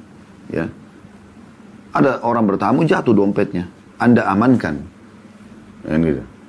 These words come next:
Handphonenya Anda amankan, supaya jangan sampai tamu lain datang, mungkin ada yang tidak baik, lalu mengambilnya misalnya. <clears throat> Tapi kalau di pinggir jalan,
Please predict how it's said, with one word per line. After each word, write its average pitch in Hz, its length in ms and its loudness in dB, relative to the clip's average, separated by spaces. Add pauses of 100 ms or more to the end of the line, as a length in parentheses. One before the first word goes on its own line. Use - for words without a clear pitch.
(160)
Handphonenya 110 680 2
Anda 98 240 2
amankan, 98 560 0
supaya 98 320 0
jangan 98 140 -2
sampai 110 260 0
tamu 92 240 0
lain 92 300 4
datang, 92 260 -2
mungkin 87 240 -2
ada 80 160 0
yang 80 60 -4
tidak 76 180 0
baik, 82 240 -2
lalu 82 140 0 (100)
mengambilnya 82 400 2
misalnya. 78 360 -2 (720)
<clears throat> - 800 0
Tapi 131 180 0
kalau 156 340 0
di 127 160 4
pinggir 202 240 6
jalan, 107 320 -2